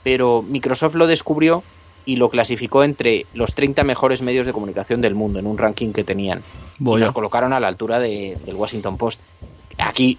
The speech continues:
Speaker 1: lo sacó el periódico El País y se montó la Monumental, porque descubrieron que estaba en una casa y que lo hacía un chaval, ¿no?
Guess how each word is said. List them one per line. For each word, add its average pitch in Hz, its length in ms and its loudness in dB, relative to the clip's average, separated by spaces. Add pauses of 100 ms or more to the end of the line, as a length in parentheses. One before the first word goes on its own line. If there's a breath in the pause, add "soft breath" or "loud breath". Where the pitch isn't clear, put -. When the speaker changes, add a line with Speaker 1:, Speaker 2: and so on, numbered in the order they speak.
(140)
Speaker 1:
lo 101 160 -2
sacó 113 240 2
el 113 60 2
periódico 123 440 0
El - 80 0
País 135 420 2
y 107 120 -6
se - 100 -8
montó 92 320 -2
la 117 160 4
Monumental, 120 560 0
porque 135 280 -2
descubrieron 156 540 0
que 190 120 -2
estaba 151 180 2
en 156 60 4
una 143 200 -2
casa 196 320 0
y 143 60 -4
que 139 60 -12
lo 113 80 -8
hacía 147 160 -4
un 143 80 -8
chaval, 131 360 0
¿no? 139 120 -14